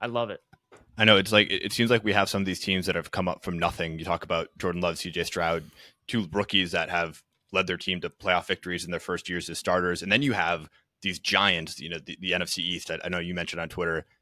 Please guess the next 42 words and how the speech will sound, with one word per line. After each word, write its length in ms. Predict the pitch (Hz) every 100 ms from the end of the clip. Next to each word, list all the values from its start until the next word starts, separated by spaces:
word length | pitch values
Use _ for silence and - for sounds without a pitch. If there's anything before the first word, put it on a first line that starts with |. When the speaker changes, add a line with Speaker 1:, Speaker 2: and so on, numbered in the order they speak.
| -
Speaker 2:
as 120 | 92
being 220 | 82 85
fraudulent, 540 | 82 90 87 87 82 78
where 280 | 92 90 - _ -
you 100 | 117
have 140 | 104
Speaker 1:
Super 140 | 113 110
Speaker 2:
playoff 240 | 113 113
Speaker 1:
fraudulent. 100 | 117
Speaker 2:
team, 200 | 123 120 _ _ -
you, 300 | 127 127 113
you 120 | 110
have 120 | 101
playoff 340 | - 117 131 123
teams 260 | 113 104
that 100 | 98
won 180 | 92 98
over 220 | 101 98
ten 220 | 92 101 90
games 320 | 92 95 90
that 220 | 85 85 _ _
both 260 | 104 123 -
legitimately 720 | 98 98 107 85 131 127 117 92
might 240 | 98 98 _ -
be 120 | 95
firing 320 | 101 90 85
their 100 | 80
coaches. 400 | - 78 - -
And 80 | 85
at 120 | 82
the 60 | -
time 220 | 98 87
of 60 | 85
this 160 | 87
recording 300 | 85 90 85
on 120 | 80
Tuesday, 400 | 78 90 80 76 -
it 120 | 87
hasn't 280 | 87 - 104
happened 320 | 110 113 113
yet, 220 | 120 113
but 200 | 107